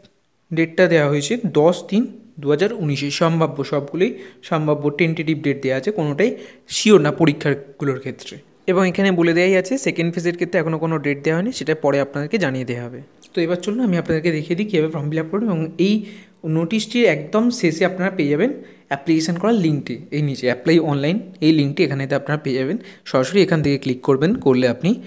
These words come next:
অ্যাপ্লিকেশন করতে পারবেন। বা ভিডিও ডেসক্রিপশনে আমি এই লিঙ্কটি আলাদা করে দিয়ে দেবো, সেখান থেকে আপনারা সরাসরি ডাইরেক্ট ক্লিক করে অ্যাপ্লিকেশন করে নিতে পারবেন। তো চলুন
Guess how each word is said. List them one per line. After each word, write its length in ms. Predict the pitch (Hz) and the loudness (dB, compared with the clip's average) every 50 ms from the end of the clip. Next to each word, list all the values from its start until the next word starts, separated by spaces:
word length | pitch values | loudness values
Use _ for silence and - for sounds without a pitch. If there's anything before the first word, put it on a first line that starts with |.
| - - - _ - | -18 -20 -20 _ -2
অ্যাপ্লিকেশন 400 | - 135 - - 139 139 - 185 185 180 | -2 0 2 2 2 2 2 2 4 4
করতে 180 | 151 131 - 143 | 4 4 4 2
পারবেন। 180 | 131 123 135 135 135 | 0 0 0 0 0
বা 60 | 131 127 | 0 2
ভিডিও 200 | 160 160 156 160 151 139 | 2 4 6 4 4 6
ডেসক্রিপশনে 480 | 147 143 - - 156 - - 185 180 208 220 | 4 2 2 0 -2 0 2 2 4 4 4
আমি 100 | 202 202 180 | 6 6 6
এই 60 | 160 143 135 | 4 4 2
লিঙ্কটি 240 | 135 139 139 139 165 147 | 0 0 2 4 4 4
আলাদা 180 | 127 123 123 143 139 | 4 4 4 4 4
করে 120 | 170 170 165 | 4 4 6
দিয়ে 100 | 170 170 | 4 4
দেবো, 100 | 190 226 254 - | 6 6 4 4
সেখান 180 | 165 - 135 131 | 2 0 0 0
থেকে 120 | 135 131 139 | 2 2 0
আপনারা 180 | 123 - 143 139 - | 0 0 -2 -2 2
সরাসরি 320 | 139 127 120 - 156 160 113 - - - - - - - - | 2 0 2 2 0 0 0 -2 -6 -16 -18 -20 -14 -4 0
ডাইরেক্ট 240 | 127 123 127 143 143 - | 4 4 4 4 2 2
ক্লিক 160 | 143 131 131 - | 0 0 2 4
করে 100 | 170 190 175 | 4 6 6
অ্যাপ্লিকেশন 340 | 127 - 135 127 127 170 208 233 | 4 4 2 2 2 2 2 6
করে 100 | - 139 127 | 6 6 6
নিতে 140 | 127 120 123 120 - | 6 4 2 4 4
পারবেন। 260 | 117 113 98 107 101 120 - - _ _ _ _ _ _ _ _ _ _ _ _ _ - | 2 4 2 2 0 -2 -6 -14 _ _ _ _ _ _ _ _ _ _ _ _ _ -10
তো 40 | - 151 | -2 2
চলুন 180 | 185 196 202 | 4 4 6